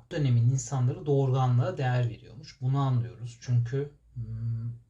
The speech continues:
hamilelik esnasında deforme olan kadın vücuduna, deforme demeyelim de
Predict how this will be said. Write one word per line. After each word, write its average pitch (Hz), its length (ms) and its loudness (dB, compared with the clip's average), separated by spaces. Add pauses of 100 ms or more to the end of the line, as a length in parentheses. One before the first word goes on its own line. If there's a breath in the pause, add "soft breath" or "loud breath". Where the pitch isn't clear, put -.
(200)
hamilelik 143 560 2
esnasında 123 680 0
deforme 135 440 0
olan 123 340 -2
kadın 123 320 0
vücuduna, 98 540 -8
deforme 117 480 0
demeyelim 131 520 0
de - 180 -12